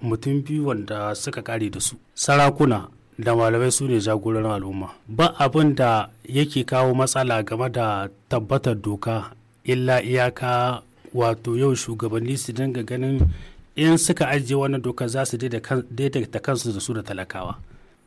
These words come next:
Ka gani? To addinin musulunci in Allah maɗaukakin sarki zai fara ajiye doka daga gidan annabi yake farawa. Wannan haraka ta rayuwar duniya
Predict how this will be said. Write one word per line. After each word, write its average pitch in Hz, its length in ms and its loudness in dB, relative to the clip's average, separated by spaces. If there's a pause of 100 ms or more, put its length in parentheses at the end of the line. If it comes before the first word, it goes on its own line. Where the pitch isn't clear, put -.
Ka 131 160 0
gani? 143 320 0 (600)
To 139 360 4 (300)
addinin 170 520 6
musulunci 160 480 2
in 143 200 -4
Allah 165 260 4
maɗaukakin 135 420 -4
sarki 143 300 -4
zai 143 120 0
fara 131 260 4
ajiye 120 300 0
doka 110 260 -2
daga 107 160 -2
gidan 117 200 0
annabi 104 220 -4
yake 104 180 -4
farawa. 90 400 -6 (320)
Wannan 180 460 6
haraka 165 320 4
ta 147 140 0
rayuwar 127 380 6
duniya 127 420 2